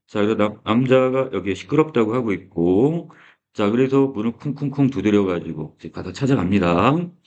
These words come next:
장면 삼에서는 서로 간에 어떻게 너무 시끄럽다고 막 싸우고, 그럴 수도 있다고 하면 싸우고 있는데,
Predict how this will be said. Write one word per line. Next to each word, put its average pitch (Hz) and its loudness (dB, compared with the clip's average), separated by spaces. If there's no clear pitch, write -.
장면 135 0
삼에서는 139 2
서로 151 -2
간에 143 2
어떻게 98 -2
너무 95 0
시끄럽다고 117 0
막 92 -6
싸우고, 120 0
그럴 113 2
수도 117 -4
있다고 95 0
하면 92 -2
싸우고 120 2
있는데, 87 -2